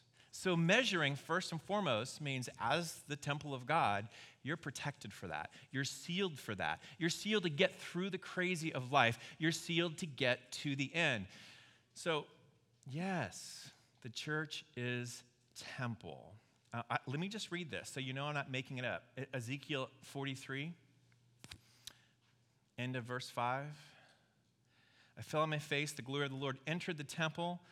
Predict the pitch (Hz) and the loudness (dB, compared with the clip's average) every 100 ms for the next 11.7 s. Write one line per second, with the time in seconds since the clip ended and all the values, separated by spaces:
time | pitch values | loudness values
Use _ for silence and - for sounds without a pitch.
0 | - - - 123 120 131 135 - 147 147 | -20 -20 -4 -2 0 -2 -2 -2 -2 -2
1 | 135 147 151 151 127 - 147 139 120 135 | -4 0 0 0 -8 -4 -2 -2 -2 -4
2 | 156 220 175 147 139 127 131 151 147 156 | -2 -2 2 2 2 2 4 4 2 -4
3 | 160 165 135 - 202 190 165 143 147 139 | -4 -4 -6 -2 -2 -2 -4 -2 -2 -6
4 | - 175 139 127 123 147 147 139 135 127 | -4 -4 -4 -8 -6 -2 -2 -2 -4 -4
5 | - 156 151 139 - 147 117 92 98 120 | -6 -4 -4 -6 -4 -4 -4 -6 -6 -6
6 | 120 131 170 180 151 120 123 123 123 - | -6 -6 -6 -6 -8 -6 -4 -4 -6 -16
7 | - - - - - 131 135 143 156 143 | -20 -20 -20 -18 0 2 2 2 2 0
8 | - 160 170 160 160 - 175 165 131 123 | -2 -2 0 -2 -2 4 4 4 2 0
9 | 135 147 131 123 151 151 151 - - 180 | 0 0 -2 -2 0 2 0 -8 -4 -4
10 | 180 156 - 143 131 135 139 127 127 175 | -2 -4 -4 -4 2 4 4 2 -2 -2
11 | 175 131 135 131 - 156 139 | 0 -2 -2 -4 6 6 6